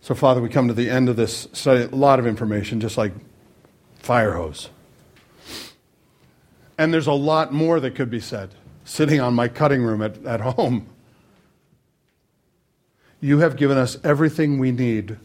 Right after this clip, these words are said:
for godliness and righteousness. You have given us the way. You have told us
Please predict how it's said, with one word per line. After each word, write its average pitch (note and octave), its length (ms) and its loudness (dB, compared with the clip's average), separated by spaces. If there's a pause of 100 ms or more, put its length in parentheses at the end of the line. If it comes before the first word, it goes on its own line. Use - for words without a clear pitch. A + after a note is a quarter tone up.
(180)
for - 160 -10
godliness B2+ 760 2 (200)
and G#2+ 160 -4
righteousness. - 640 -8 (1800)
You D3+ 300 6
have A#2+ 280 2
given C3 260 4
us A2 360 -4
the A#2 160 -2
way. A2+ 420 2 (1080)
You C3 160 2
have A#2 200 2
told C#3+ 300 4
us A#2 300 -2